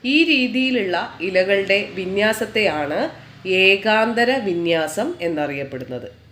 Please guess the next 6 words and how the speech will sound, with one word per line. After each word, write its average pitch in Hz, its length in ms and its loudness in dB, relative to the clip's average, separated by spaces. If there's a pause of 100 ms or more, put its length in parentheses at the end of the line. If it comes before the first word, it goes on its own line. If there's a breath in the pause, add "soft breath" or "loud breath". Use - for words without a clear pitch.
(120)
ഏകാന്തര 160 540 -2 (280)
വിന്യാസം. 139 540 -6 (500 soft breath)
ഏകാന്തര 180 360 -2 (100)
വിന്യാസം 180 460 -2
കാണപ്പെടുന്ന 165 560 -4
ചെടികളാണ് 165 580 0